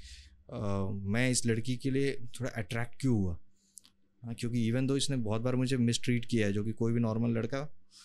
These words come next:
उसको सहेगा नहीं, वो एक दो बार देखेगा, उसके बाद फिर बोलेगा, "जा भाई, ब्रेकअप।" तो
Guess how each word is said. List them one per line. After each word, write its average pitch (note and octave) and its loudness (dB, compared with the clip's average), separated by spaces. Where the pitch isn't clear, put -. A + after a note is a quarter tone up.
उसको - -6
सहेगा A#2+ 2
नहीं, F#2+ 2
वो A#2 -12
एक A#2 -2
दो A#2 2
बार A#2+ 2
देखेगा, A#2 2
उसके C#3 -2
बाद C3 0
फिर C3+ 0
बोलेगा, B2 0
"जा G#2+ 2
भाई, A2+ -2
ब्रेकअप।" G2 -4
तो B2 0